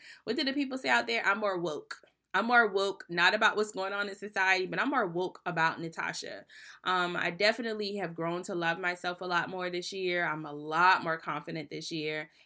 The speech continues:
And like I mentioned earlier, man, I'm not in a rush. I'm not in a rush because at the end of the day, as long as I do the work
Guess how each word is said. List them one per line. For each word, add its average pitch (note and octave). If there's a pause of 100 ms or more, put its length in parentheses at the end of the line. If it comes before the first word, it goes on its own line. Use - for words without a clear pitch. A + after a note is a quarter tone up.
(120)
And F#3+ (340)
like A3+
I B3
mentioned G#3
earlier, F3+
man, E3+
I'm A3+
not A#3
in F3
a D#3+
rush. D#3 (220)
I'm A3+
not G#3+
in F#3
a F#3
rush F3+
because E3
at E3+
the -
end G3
of G#3+
the G3
day, E3+
as E3+
long F3
as F3
I E3
do E3+
the D#3
work E3